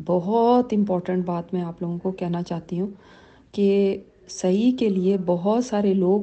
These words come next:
اسی floor پہ ہی جانا، آ، prefer کرتے ہیں، یا ان کو پتہ ہی نہیں ہوتا جس، جو ground floor ہے۔ آپ کو پتہ ہے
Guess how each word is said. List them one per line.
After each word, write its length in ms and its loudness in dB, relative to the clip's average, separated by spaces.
اسی 340 0
floor 340 0
پہ 160 -4
ہی 360 2
جانا، 380 0
آ، 180 -2
prefer 300 0
کرتے 340 -4
ہیں، 100 2
یا 180 2
ان 200 2
کو 140 -2
پتہ 260 -2
ہی 160 2
نہیں 160 -2
ہوتا 300 -2
جس، 340 -2
جو 320 2
ground 300 2
floor 300 -4
ہے۔ 100 -10
آپ 180 -4
کو 100 0
پتہ 240 0
ہے 100 2